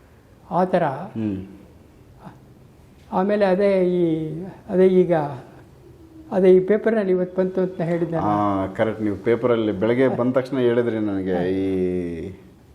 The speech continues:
Speaker 1: ಸನಾತನ ಧರ್ಮ, ಹಿಂದೂ ಧರ್ಮ,
Speaker 2: ಹಾ,
Speaker 1: ಇದು,
Speaker 2: ಕರೆಕ್ಟ್,
Speaker 1: ಇದು
Speaker 2: ಕರೆಕ್ಟ್.
Speaker 1: ಅಂತ.
Speaker 2: ಹಿಂದೂ ಧರ್ಮದ್ದು ಪ್ರಶ್ನೆ
Speaker 1: ಅದು,
Speaker 2: ಬಂದಾಗ,
Speaker 1: ಅದು,
Speaker 2: ಹಾ,
Speaker 1: ಅದು,
Speaker 2: ಪೇಪರಲ್ಲಿ.
Speaker 1: ಆ,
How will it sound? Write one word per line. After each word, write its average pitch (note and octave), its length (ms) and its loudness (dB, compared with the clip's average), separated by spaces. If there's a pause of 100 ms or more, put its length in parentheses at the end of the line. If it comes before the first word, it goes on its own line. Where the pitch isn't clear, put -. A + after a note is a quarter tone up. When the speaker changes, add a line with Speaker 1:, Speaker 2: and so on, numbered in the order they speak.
(260)
Speaker 1:
ಸನಾತನ F#3+ 400 -2
ಧರ್ಮ, F3+ 240 -4
ಹಿಂದೂ F#3 240 -2
ಧರ್ಮ, F#3 200 2
Speaker 2:
ಹಾ, E3+ 280 0
Speaker 1:
ಇದು, E3+ 100 0
Speaker 2:
ಕರೆಕ್ಟ್, D#3+ 220 0
Speaker 1:
ಇದು G#2 240 -2
Speaker 2:
ಕರೆಕ್ಟ್. F#2+ 260 -2
Speaker 1:
ಅಂತ. - 0 -
Speaker 2:
ಹಿಂದೂ A#2+ 360 2
ಧರ್ಮದ್ದು G#2+ 580 -2
ಪ್ರಶ್ನೆ G2 360 -6
Speaker 1:
ಅದು, E3+ 100 0
Speaker 2:
ಬಂದಾಗ, - 320 -4
Speaker 1:
ಅದು, E3+ 160 0
Speaker 2:
ಹಾ, E3 40 0
Speaker 1:
ಅದು, E3+ 640 -2
Speaker 2:
ಪೇಪರಲ್ಲಿ. F3 520 -6 (920)
Speaker 1:
ಆ, D#3 400 -4